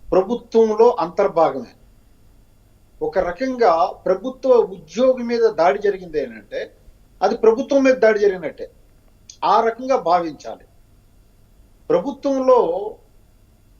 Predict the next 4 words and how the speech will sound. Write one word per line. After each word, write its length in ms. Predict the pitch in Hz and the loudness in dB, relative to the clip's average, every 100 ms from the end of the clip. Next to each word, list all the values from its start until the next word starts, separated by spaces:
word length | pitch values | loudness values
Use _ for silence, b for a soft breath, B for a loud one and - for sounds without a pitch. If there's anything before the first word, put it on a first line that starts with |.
| _ _ _ _ _ _ _ | _ _ _ _ _ _ _
తీసుకున్న 520 | 208 226 - 240 226 208 | -12 -12 -8 -2 2 2
నిర్ణయాలని 1000 | 165 175 240 247 233 202 190 135 170 - _ | 2 2 4 6 6 4 0 -4 -10 -14 _
అమలు 380 | 151 220 254 - | -4 -2 -4 -2
చేసేవారే 760 | 220 208 202 180 170 208 247 | -2 0 -2 0 0 -2 -6